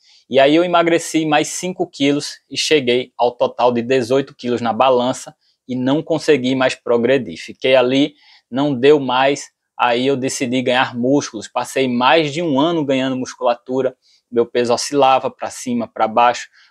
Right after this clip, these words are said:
porque à medida que você vai ganhando músculo, seu peso aumenta na balança, e aí você faz uma dieta, emagrece, o corpo vai mudando e o peso fica oscilando mais ou menos dentro de uma estabilidade. Recentemente, eu até publiquei um vídeo,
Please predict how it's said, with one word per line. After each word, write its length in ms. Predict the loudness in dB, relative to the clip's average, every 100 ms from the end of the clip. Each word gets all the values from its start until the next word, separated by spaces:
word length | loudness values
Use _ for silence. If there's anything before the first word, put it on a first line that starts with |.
| _
porque 500 | -6 -4 -2 0 0 -4
à 100 | -4
medida 320 | -2 2 0
que 80 | 0
você 120 | 2
vai 160 | 2
ganhando 300 | 2 0 0
músculo, 440 | 0 -2 -2 -4 -8
seu 180 | -4 -6
peso 380 | 0 0 4
aumenta 420 | 2 2 -4 -2 -4
na 140 | 0
balança, 580 | 0 2 0 -4 -8 -18 _ _ 0
e 40 |
aí 120 | 2
você 420 | 2 0 0 2
faz 340 | 2 2 2 2
uma 160 | -2
dieta, 440 | -2 2 4 2 -2
emagrece, 640 | -2 0 2 2 2 -4 -20 _ _ -12
o 160 | -12
corpo 420 | 0 2 2 0
vai 160 | 0 2
mudando 580 | 2 0 0 0 -2 -8 _ _
e 100 | -4
o 40 | -4
peso 400 | -2 -2 -2 -4
fica 360 | -6 -2 2
oscilando 600 | 2 0 -2 0 0 -2
mais 200 | -2 0
ou 80 | -2
menos 300 | -2 -6 -6
dentro 240 | -6 -8 -8
de 80 |
uma 40 | -10
estabilidade. 760 | -6 -4 -2 0 0 -4 -8 _ _ _ _ _ -6
Recentemente, 1080 | 0 0 0 -2 -2 -2 -4 -2 -2 -4 -8
eu 60 |
até 200 | -2 -2
publiquei 460 | 0 -2 -2 -2 -4
um 100 | -4
vídeo, 400 | -2 -4 -4